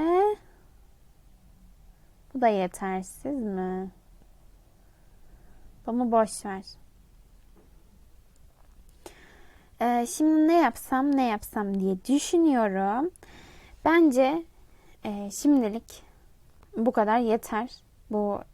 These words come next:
e, hesabı incelemekle ilgili. Bu kısımdan sonra artık etkinliğe geçiyorum. Etkinliğe geçtikten sonra buz ve kar etkinliği geldi. Yeni yıl etkinliği biliyorsunuz. Beş gün,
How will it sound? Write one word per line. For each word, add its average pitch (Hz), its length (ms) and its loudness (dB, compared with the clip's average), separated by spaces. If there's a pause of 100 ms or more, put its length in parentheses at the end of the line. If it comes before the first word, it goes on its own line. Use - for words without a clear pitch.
(340)
e, 196 480 -8
hesabı 208 600 -2
incelemekle 196 680 -4
ilgili. 269 440 2 (340)
Bu 277 60 2
kısımdan 247 420 -4
sonra 240 360 0
artık 254 440 -2
etkinliğe 233 480 -4
geçiyorum. 254 640 2 (680)
Etkinliğe 311 400 2
geçtikten 277 720 2
sonra 277 580 0 (340)
buz 254 240 2
ve 220 120 4
kar 269 360 -2
etkinliği 226 640 -2
geldi. 214 400 2
Yeni 220 380 -2
yıl 214 220 0
etkinliği 202 680 -6
biliyorsunuz. 220 720 -2 (440)
Beş 320 300 4
gün, 233 320 -6